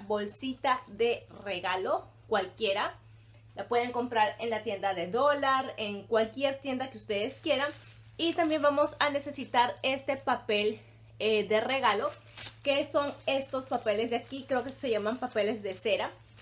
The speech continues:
Y lo único que vamos a hacer es que le vamos a hacer así como un bollito. Lo vamos a meter aquí adentro, como para que haga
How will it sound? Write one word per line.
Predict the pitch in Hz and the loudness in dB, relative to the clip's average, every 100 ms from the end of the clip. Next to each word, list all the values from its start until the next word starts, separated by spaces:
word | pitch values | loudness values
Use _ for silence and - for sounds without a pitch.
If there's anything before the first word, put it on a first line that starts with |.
| - - | -12 2
Y | 330 | 8
lo | 311 | 8
único | 330 339 | 8 0
que | 330 | 2
vamos | 269 247 | 2 2
a | 294 | -2
hacer | 285 277 269 | 0 2 2
es | 277 - | 0 -2
que | 311 | -4
le | 269 220 | -2 0
vamos | 214 247 | 0 -2
a | 269 | -4
hacer | 262 226 226 | -4 0 0
así | - 254 | 0 -6
como | - 240 240 220 214 - - - | -2 0 2 2 0 -4 -14 -4
un | 233 240 | 0 2
bollito. | 254 269 269 262 254 311 - - - - - - - - 196 | 4 4 2 -2 -2 -4 -6 -20 -20 -20 -20 -20 -20 -8 2
Lo | 202 | 4
vamos | 214 294 294 | 4 2 0
a | |
meter | 254 214 220 214 | 0 0 -2 0
aquí | 220 233 254 - | -4 -4 -8 0
adentro, | 262 269 - - - - - - - - - - - - - - - | 2 2 -4 -6 -6 -6 -10 -10 -12 -12 -12 -14 -14 -16 -14 -14 -4
como | 220 214 | -2 0
para | 214 202 196 | 4 4 4
que | 233 220 | 2 0
haga | 202 214 247 | 2 2 2